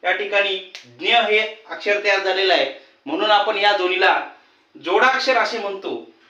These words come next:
ज्या शब्दामध्ये क्ष आणि ज्ञ हे असतात, ते आपण ज्यावेळेस जोडाक्षर मोजतो किंवा जोडाक्षर शोधत असतो, त्यावेळेस क्ष आणि ज्ञ जर असेल, तर ते आपण त्यांना जोडाक्षर म्हणून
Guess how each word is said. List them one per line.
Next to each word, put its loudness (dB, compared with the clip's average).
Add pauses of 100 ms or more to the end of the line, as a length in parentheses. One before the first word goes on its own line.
(120)
ज्या 4
शब्दामध्ये 0 (580)
क्ष -6
आणि 2
ज्ञ 0 (580)
हे 0
असतात, 2 (640)
ते -4 (160)
आपण -2
ज्यावेळेस 2
जोडाक्षर 0
मोजतो -2
किंवा -4
जोडाक्षर 0
शोधत -4
असतो, -6 (300)
त्यावेळेस 0
क्ष -6
आणि 0 (220)
ज्ञ -2
जर 4
असेल, 0 (300)
तर -8
ते -2
आपण 0
त्यांना 2
जोडाक्षर 0
म्हणून -2